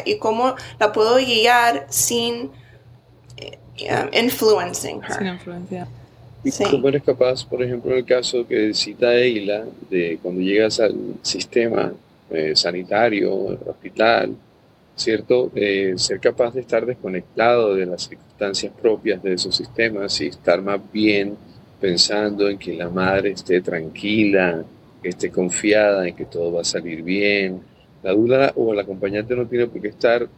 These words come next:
Speaker 3: cargando de estrés a la madre en un momento que es definitivo, ¿cierto? Sino al contrario, está ahí para brindarle seguridad, tranquilidad,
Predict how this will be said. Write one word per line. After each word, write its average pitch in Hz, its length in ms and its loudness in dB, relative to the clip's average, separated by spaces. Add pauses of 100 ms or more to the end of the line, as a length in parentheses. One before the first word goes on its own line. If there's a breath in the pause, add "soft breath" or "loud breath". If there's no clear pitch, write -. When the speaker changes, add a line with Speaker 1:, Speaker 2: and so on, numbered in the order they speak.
(380)
Speaker 3:
cargando 104 520 2
de 110 100 2
estrés 120 560 0
a 101 60 0
la 95 120 -2
madre 101 360 0
en 101 80 -2
un 104 80 -2
momento 98 420 -2
que 90 100 0
es 92 80 0
definitivo, 78 680 -6
¿cierto? - 380 -6
Sino 82 240 -4
al 90 100 -2
contrario, 90 540 2
está - 200 -2
ahí 92 200 0
para 87 340 -2 (600)
brindarle 90 600 0
seguridad, 85 920 0 (420)
tranquilidad, 87 960 0